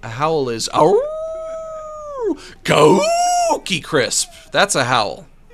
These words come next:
That I'm well acquainted with.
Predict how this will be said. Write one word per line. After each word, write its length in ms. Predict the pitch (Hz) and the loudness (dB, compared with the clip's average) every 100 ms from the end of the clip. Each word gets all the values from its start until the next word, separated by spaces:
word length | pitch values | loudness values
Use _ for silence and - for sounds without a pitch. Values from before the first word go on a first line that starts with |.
| 453 - 427 403 - - - - - - - - - 113 | -20 -20 -20 -20 -20 -20 -20 -20 -20 -20 -20 -20 -20 -6
That 240 | 127 180 | 0 2
I'm 160 | 175 131 | 2 0
well 160 | 131 | -2
acquainted 420 | 117 - 110 92 80 | -4 -6 -12 -12 -14
with. 200 | 69 | -16